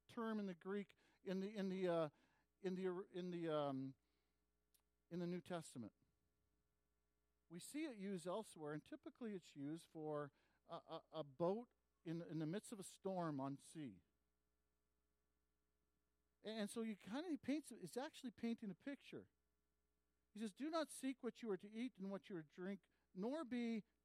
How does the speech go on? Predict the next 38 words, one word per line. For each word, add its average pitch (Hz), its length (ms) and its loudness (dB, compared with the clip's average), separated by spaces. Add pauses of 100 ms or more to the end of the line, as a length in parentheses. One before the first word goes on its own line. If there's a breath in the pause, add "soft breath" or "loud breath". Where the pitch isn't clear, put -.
tossed 269 320 2
back 262 300 6
and 226 180 4
forth 208 460 6 (100)
in 175 120 4
a 165 60 4
storm." 160 640 2 (1700)
Kind 285 160 -4
of 339 80 -14
the 370 80 4
picture - 440 0
that 233 120 0
you 202 80 0
see 233 240 -2
in 208 100 2
James. 208 380 0
Don't 208 160 0
be, 214 160 -2 (400 loud breath)
be 214 200 -4
cast 233 380 2
like 196 160 2
you're 196 140 -2 (100)
doubting 220 400 8
and, 202 160 2
and 190 220 2 (360 soft breath)
trusting 233 400 0
and 208 120 -2
doubting 214 300 6
and 214 120 0
trusting. 226 460 -2 (240 loud breath)
He 233 80 -2
says, 226 200 -2
"Don't, 330 240 4 (140)
don't, 269 140 -2 (120)
that, 262 160 4 (1040)
don't 220 220 -2
be 220 160 0
that 151 220 2